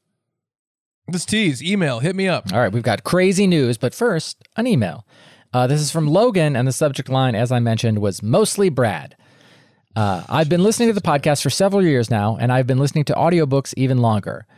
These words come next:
Speaker 2: Brad, I have always thought that you had a voice that would be good for audiobook narration. In fact, there was a series I got into this past October called Fred the Vampire Accountant. Even though I liked the guy narrating, it could easily,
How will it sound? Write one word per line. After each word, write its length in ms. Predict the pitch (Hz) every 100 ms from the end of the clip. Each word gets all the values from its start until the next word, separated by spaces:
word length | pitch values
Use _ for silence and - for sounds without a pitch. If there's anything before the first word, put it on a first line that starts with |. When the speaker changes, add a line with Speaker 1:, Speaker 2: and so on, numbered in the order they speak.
| _ _
Speaker 2:
Brad, 380 | 127 135 160 208
I 100 | 107
have 120 | 113 113
always 280 | 135 151
thought 400 | - 131 147 - _ _ _ -
that 200 | 123 113
you 120 | 139
had 160 | 147
a 40 | 135
voice 400 | 117 151 202 -
that 100 | 104
would 100 | 120
be 120 | 113
good 280 | 107 151 156
for 160 | 143
audiobook 460 | 117 131 131 123 120
narration. 580 | 120 113 104 - 87 107 110
In 120 | 107
fact, 320 | 127 143 -
there 100 | 127
was 140 | 113
a 40 | 117
series 400 | - 165 180 165
I 100 | 143
got 140 | 139
into 320 | 131 151 156
this 160 | 131 131
past 320 | - 151 165
October 400 | 147 - 117 110
called 300 | 127 120 110
Fred 320 | - 156 165
the 80 | 160
Vampire 540 | 131 139 143 139 127 123
Accountant. 520 | - 117 - - - _ _ _ -
Even 240 | 147 170
though 140 | 180
I 60 | 170
liked 320 | 151 180 -
the 60 | 170
guy 160 | 175
narrating, 640 | 160 175 170 110 98 107 -
it 140 | 127
could 140 | - 104
easily, 440 | 160 165 170 165